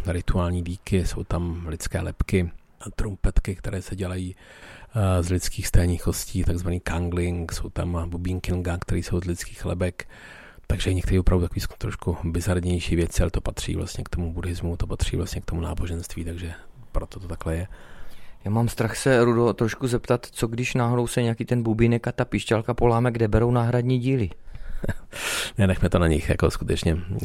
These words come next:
Speaker 1: Tibet to má specifický. Ale tyhle ty všechny věci jsou ve výstavě Magických Himalaj k vidění. Eh, pak vejdeme do džungle, kde máme živá zvířata, máme tam živý hady, ještěry.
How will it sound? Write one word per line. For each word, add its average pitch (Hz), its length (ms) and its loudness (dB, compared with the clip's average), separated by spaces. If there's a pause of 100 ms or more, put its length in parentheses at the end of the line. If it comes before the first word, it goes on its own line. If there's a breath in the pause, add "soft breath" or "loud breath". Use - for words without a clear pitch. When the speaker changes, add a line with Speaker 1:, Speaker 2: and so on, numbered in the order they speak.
Speaker 1:
Tibet 87 240 2
to - 100 0
má 85 180 2
specifický. 87 760 0 (400)
Ale 92 240 4
tyhle 95 220 0
ty 98 100 -4
všechny 95 220 -4
věci 85 200 -4
jsou 92 120 -6
ve 85 60 0
výstavě 87 300 -2
Magických 87 300 -6
Himalaj 87 260 -2
k 85 40 -8
vidění. 92 400 -2
Eh, - 720 -6
pak 95 180 4
vejdeme 98 580 4
do 82 240 0 (120)
džungle, 95 680 2
kde 87 140 -2
máme 87 280 0
živá 85 300 0
zvířata, 85 720 -2
máme 82 240 -4
tam 80 160 -4
živý 80 220 -4
hady, 82 500 -4
ještěry. 80 540 -4